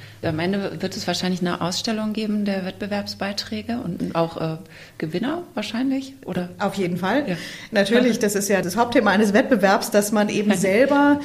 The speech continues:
Speaker 2: sich Dinge aneignet, dann ein, äh, Produkt, letzten Endes einen Wettbewerbsbeitrag erstellt.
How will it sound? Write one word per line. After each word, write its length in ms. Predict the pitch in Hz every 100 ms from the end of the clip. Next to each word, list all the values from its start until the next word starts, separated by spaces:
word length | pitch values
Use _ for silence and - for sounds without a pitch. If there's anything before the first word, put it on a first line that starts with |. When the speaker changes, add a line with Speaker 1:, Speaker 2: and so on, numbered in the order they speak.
| - - -
Speaker 2:
sich 240 | - 226 233
Dinge 380 | 208 202 208 208
aneignet, 840 | 180 - 226 247 254 247 240 -
dann 280 | 175 175 202
ein, 420 | - 175 175 180
äh, 120 | -
Produkt, 460 | 165 - 196 311 -
letzten 280 | 240 233 208
Endes 220 | 202 202
einen 140 | 180
Wettbewerbsbeitrag 960 | 180 - 233 202 202 196 185 - 175 180
erstellt. 800 | 165 165 - 190 269 - - -